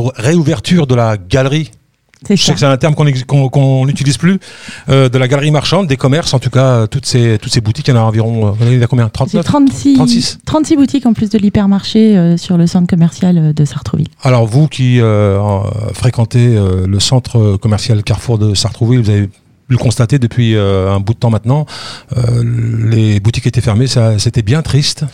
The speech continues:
Speaker 2: Ça fait, bah oui, ça fait longtemps, trop longtemps qu'on est fermé, hein, depuis début février, donc, euh, plus de trois mois de fermeture, c'est très, très long,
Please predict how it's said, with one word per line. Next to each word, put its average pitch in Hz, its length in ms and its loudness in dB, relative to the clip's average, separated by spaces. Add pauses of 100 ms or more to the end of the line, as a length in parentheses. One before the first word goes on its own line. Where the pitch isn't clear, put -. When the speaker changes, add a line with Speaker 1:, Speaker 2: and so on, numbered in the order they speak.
(220)
Speaker 2:
Ça - 160 -2
fait, 196 320 2
bah 185 160 2
oui, 170 160 0
ça 185 140 -4
fait 180 120 0
longtemps, 202 480 2
trop - 160 -6
longtemps 220 280 2
qu'on 202 160 2
est 190 80 2
fermé, 202 340 2
hein, 233 100 2
depuis 202 280 -2
début 190 260 2
février, 202 640 2
donc, 180 240 0
euh, 175 140 2
plus - 160 -6
de - 60 -6
trois 208 220 2
mois 196 140 4
de 202 80 -10
fermeture, 190 580 0
c'est - 140 -2
très, - 240 -2
très 185 240 0
long, 185 260 4